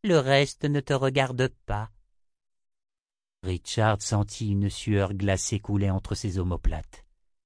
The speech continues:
Shota. Que dire de plus ? Il s'était attendu à tout sauf à ça. La voyante se détourna et s'éloigna lentement.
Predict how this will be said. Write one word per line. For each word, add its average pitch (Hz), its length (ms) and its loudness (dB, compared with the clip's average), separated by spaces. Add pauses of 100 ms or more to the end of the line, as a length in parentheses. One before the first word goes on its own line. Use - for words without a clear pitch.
(680)
Shota. 101 760 -4 (1300)
Que - 100 -2
dire 98 320 -4
de 92 100 -2
plus ? - 520 -12 (680)
Il 104 180 -2
s'était 120 380 -2
attendu 120 420 0
à 117 80 2
tout 120 200 -8
sauf - 300 -6
à 104 60 0
ça. 90 340 -10 (1040)
La 98 120 2
voyante 123 380 2
se 135 80 -2
détourna 117 600 2
et 117 40 -2
s'éloigna 107 640 0
lentement. 85 680 -4